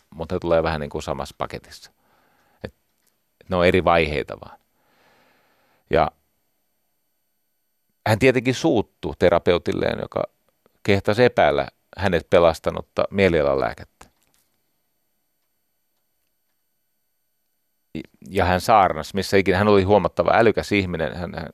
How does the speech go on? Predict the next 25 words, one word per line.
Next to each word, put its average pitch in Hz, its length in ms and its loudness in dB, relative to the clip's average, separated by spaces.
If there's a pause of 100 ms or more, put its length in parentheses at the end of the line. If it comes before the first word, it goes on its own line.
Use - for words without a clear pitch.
(180)
ja, 82 260 -6
ja, 73 160 -8 (160)
ja 69 80 -8
opinnoissa 85 500 -4
edistynyt, 82 540 -4
niin 78 140 -10 (720)
missä 107 220 2
ikinä 117 240 2
hän 113 160 0
kulki, 110 580 0 (560)
niin 107 120 2
hän 127 140 2
jopa 131 240 4
siis 127 300 -2
jakeli 120 360 2
omia 110 460 4
itselleen 95 500 2
kirjoitettuja 87 540 2
psyykelääkkeitä 85 880 0 (720)
muille 101 320 4
alakulosille, - 760 0
ja - 80 -6 (880)
hän 110 140 -2
saarnasi 92 540 0
näiden 92 320 -6